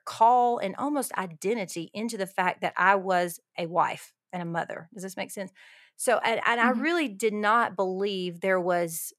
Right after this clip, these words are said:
Speaker 1: very much I could bring to the table. It's sad to even say this, Abigail, but I really didn't believe there was that much I could bring to the table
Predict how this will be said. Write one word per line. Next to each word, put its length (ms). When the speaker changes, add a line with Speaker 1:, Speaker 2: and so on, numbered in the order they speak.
Speaker 1:
very 280
much 260
I 160
could 360
bring 340
to 120
the 80
table. 440
It's 160
sad 220
to 60
even 200
say 260
this, 220
Abigail, 340
but 160
I 40
really 220
didn't 200
believe 200
there 100
was 120
that 140
much 140
I 80
could 180
bring 200
to 100
the 100
table 440